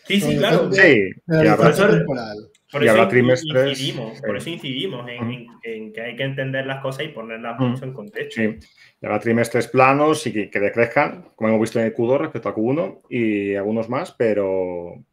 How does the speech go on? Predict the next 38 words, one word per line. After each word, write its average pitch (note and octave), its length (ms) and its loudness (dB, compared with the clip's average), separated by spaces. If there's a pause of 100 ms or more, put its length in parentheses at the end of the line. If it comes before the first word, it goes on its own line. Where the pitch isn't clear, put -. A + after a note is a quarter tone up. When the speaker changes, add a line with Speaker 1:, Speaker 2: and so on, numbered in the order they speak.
(120)
Speaker 3:
sabemos G2+ 240 -12
que G#2 60 -8
es G2+ 100 -10
una G#2 80 -4
situación G#2 180 -6
temporal A2 400 -2
y G#2 40 -10
que - 80 -14
a - 20 -10
largo F#2+ 220 -8
plazo, A2 380 -4
vamos. A2 400 -18 (440)
Este A#2+ 200 -10
tipo C3 200 0
de B2 80 2
empresas C3 500 4
sí B2+ 160 0
que B2 100 -2
no A2+ 60 -2
nos B2 100 0
metemos B2 240 -2
en A#2 60 -10
cualquier A2+ 200 -2
empresa A2 280 -4
de G#2+ 80 -4
I G#2 80 -4
T, A#2 140 -4
buscamos A2 420 -6
buenas A2 240 -2
directivas A2+ 720 -2
que - 140 -8
han G#2+ 80 -4
sabido G#2 320 -2
ejecutar G#2+ 360 -6
bien G#2+ 120 -4
los G#2 100 -10
últimos G#2 300 -10
años A2+ 420 -6